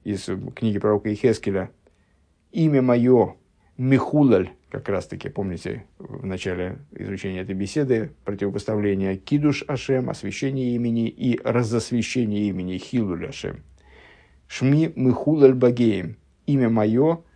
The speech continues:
разосвящено среди народов», полагается будничным среди народов. «Дер гепех фун хиду-, Кидуш Ашем», то есть сама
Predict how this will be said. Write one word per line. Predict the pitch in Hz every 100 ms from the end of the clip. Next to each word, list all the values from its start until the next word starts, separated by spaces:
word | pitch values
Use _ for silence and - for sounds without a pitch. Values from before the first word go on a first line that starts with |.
| _ _ _ _ _ -
разосвящено | 123 127 123 113 131 117 - 127 131 135 117 -
среди | - 127 123 120
народов», | 120 120 110 98 90 - _ _ _ _ _ _ _ _ _ _ _ _ _ _ _ _ _ _ - - -
полагается | 131 127 131 123 117 - 120
будничным | 123 127 113 - 101 95
среди | 113 107 101
народов. | 98 101 85 - - _ - - - - - - - - - - - -
«Дер | 123 120
гепех | 113 156 165 147
фун | - 123
хиду-, | 131 120 -
Кидуш | 123 113 104
Ашем», | 104 - 98 82
то | -
есть | 101 -
сама | 120 143 131 110